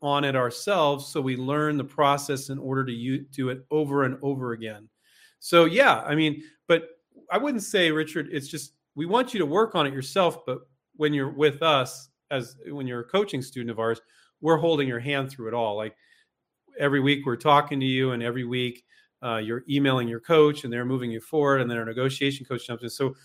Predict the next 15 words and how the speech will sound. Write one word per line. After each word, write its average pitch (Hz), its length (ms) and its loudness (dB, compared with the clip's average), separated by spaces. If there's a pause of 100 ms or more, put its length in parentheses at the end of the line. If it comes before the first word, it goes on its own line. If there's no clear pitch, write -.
(140)
like, 143 100 -4
we're 185 240 0
on 147 300 6
you, 123 260 2
and, 117 120 -4
like, 117 220 -2 (340)
this 165 280 2
week 147 260 4
you're 151 100 -4
gonna 127 220 0
do 117 180 -4
this. 117 380 0
So 120 300 -6
it's, 131 220 -8
that's, 143 320 4